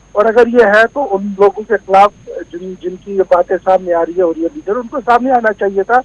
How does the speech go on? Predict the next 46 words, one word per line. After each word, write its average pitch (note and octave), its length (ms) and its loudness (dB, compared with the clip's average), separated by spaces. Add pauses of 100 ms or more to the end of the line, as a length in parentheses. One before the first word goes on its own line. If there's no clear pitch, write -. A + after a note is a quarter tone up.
(320)
कोर्ट G#3 160 2
का A3+ 100 0
दरवाजा G3 400 4
खटखटाना F3 520 0
चाहिए F3 320 -2
था, G#3+ 280 0
उन G#3+ 200 0
इक्विपमेंट्स, G#3+ 460 -6 (480)
अ, F3 100 4
जो G3 240 6
ऑडियो F#3+ 240 6
टेप G3+ 260 0
रिलीज, G3+ 260 -8 (100)
वीडियो G3 200 2
टेप G3 240 2
रिलीज G3 220 -8 (120)
किया F#3 140 4
गया E3 240 2
है, D#3+ 240 2 (220)
उसको C4+ 320 4
obtain B3 320 2
करके A#3+ 340 2
वो B3+ 300 6
कुछ C#4+ 200 -4
भी C4+ 220 0
कर F#3+ 140 -2
सकते - 300 -10
थे, - 160 -20 (380)
लेकिन C4 220 2
उन्होंने C4+ 480 -2
किया A#3+ 160 4
नहीं, C4 180 0
जिससे - 460 -16
शक - 280 -10
और E3 160 0
भी E3 120 -10
बढ़ा। D3+ 280 -6
Finally, E4 880 2
एनआईए B3 340 4
ने C4+ 180 0
preliminary A#3 520 -4
investigation G3+ 720 0
श्रीनगर F3+ 360 2
में G#3 140 -4
शुरू - 240 -12
की G3+ 260 -20